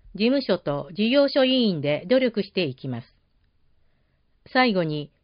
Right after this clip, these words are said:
利用者の皆様へ、事故防止のため、活動中は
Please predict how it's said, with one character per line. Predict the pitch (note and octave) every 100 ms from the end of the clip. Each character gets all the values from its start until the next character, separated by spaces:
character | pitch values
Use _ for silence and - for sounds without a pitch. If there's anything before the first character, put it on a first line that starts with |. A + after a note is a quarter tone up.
| -
利 | A3+
用 | D4+ C#4+
者 | G#3+
の | F#3
皆 | E3+ G3+ A3
様 | E3 C#3
へ、 | B2 C3 _ _ _ _ _ _ _ _ _ G#3+
事 | C4+
故 | A#3+ F#3
防 | F3+ A#3
止 | G#3
の | F3+
た | E3
め、 | D3+ C#3+ - _ _ _ -
活 | G3 G#3 B3+
動 | B3 A#3
中 | A3+ G#3+
は | F#3 F3+